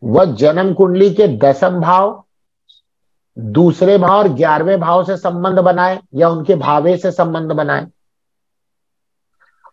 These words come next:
और अगर उसी दशा का संबंध इंदु लगन के दूसरे और ग्यारहवें भाव से बन गया,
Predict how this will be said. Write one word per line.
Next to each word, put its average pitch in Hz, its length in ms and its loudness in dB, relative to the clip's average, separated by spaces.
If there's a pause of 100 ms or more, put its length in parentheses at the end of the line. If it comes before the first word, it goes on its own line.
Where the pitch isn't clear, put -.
(120)
और 165 100 2
अगर 170 460 0 (320)
उसी 160 280 2
दशा 208 420 2
का 208 80 0
संबंध 196 460 -2 (100)
इंदु 175 380 2
लगन 202 400 2
के 175 160 -2 (460)
दूसरे 180 460 -2
और 220 140 2
ग्यारहवें 180 460 0
भाव 175 240 0
से 185 140 -4
बन 175 220 0
गया, 156 220 -6